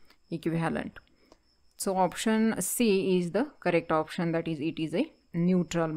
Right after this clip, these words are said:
molecule. Question number eight, which of the following compound does not contain reactive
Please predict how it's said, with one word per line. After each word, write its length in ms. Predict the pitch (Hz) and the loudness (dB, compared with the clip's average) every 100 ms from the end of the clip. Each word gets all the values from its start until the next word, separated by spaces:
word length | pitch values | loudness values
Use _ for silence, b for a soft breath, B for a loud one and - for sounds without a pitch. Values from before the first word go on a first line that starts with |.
| 151 | -2
molecule. 420 | 143 147 - 226 - b b b b b _ | -4 -6 -8 -14 -16 b b b b b _
Question 380 | - 196 - 226 | 0 0 2 4
number 260 | 226 226 226 - | 6 6 4 6
eight, 400 | 220 190 233 185 170 | 6 6 4 0 0
which 240 | 233 254 | 2 2
of 180 | 233 208 208 | 0 2 -2
the 40 | 208 | 0
following 480 | 214 208 220 226 240 - _ _ - 180 | 4 6 6 4 2 0 _ _ 0 4
compound 600 | 185 185 196 170 170 165 | 4 4 4 4 2 4
does 240 | 185 185 | 4 4
not 340 | 208 220 220 | 2 2 0
contain 440 | - 170 170 175 170 | -2 -2 0 0 0
reactive 520 | 170 175 180 - 175 | 0 0 0 -2 -2